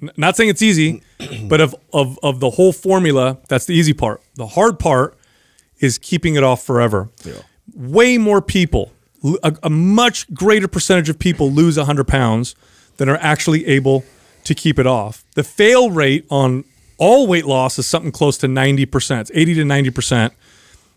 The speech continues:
Speaker 1: It's gotta be higher for this kind of weight loss because of its challenge and all of the things that we're gonna talk about today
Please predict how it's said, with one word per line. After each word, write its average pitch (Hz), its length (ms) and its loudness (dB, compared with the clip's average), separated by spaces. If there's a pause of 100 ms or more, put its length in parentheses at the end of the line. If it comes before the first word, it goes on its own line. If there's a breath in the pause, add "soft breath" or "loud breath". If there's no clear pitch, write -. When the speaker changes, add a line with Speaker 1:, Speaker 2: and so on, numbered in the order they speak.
Speaker 1:
It's - 160 -6
gotta 180 320 0
be 180 120 -2
higher 147 380 0
for 131 260 -2
this 123 380 0
kind 143 460 0
of 123 500 -4
weight 135 180 2
loss 113 300 -2
because 127 300 -2
of 120 80 -6
its - 160 -14
challenge 180 580 0 (560 soft breath)
and 151 80 0
all 208 160 4
of 202 60 0
the 185 80 2
things 180 220 0
that 165 100 2
we're 147 60 0
gonna 135 100 0
talk 143 240 -2
about 135 160 -2
today 117 420 0